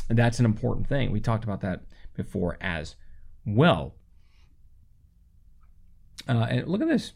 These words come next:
next verse, verse twenty-one. "Death and life are in the power of the tongue, and those who love it will eat its fruits." So again, it's not saying that you can always speak, speak life into,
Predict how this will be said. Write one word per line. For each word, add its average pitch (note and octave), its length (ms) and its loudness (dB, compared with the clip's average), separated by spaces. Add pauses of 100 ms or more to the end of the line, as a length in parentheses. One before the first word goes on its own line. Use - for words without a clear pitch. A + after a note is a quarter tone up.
(140)
next D#3 220 0
verse, E3+ 320 0 (580)
verse C3 160 0
twenty-one. C3+ 380 2
"Death B2+ 300 4
and A#2+ 200 2
life B2 380 2
are A#2+ 140 2
in A2+ 80 0
the G2 80 -4
power A#2+ 400 0
of C3+ 100 -4
the D#3+ 80 0
tongue, D#2+ 380 -4 (200)
and G#2 200 -4
those A2+ 240 4
who D3+ 100 -6
love D3+ 300 4
it G2+ 180 -2
will G#2 160 -6
eat G#2 160 -6
its F#2 160 -10
fruits." - 420 -6 (880)
So - 140 -2
again, A2+ 380 8
it's A2 180 0
not E3 220 6
saying C3+ 500 4
that G#2+ 160 2
you A#2 160 2
can B2 180 2
always A2 240 2
speak, - 440 -2
speak B2 440 0
life A2 460 0
into, G#2+ 380 2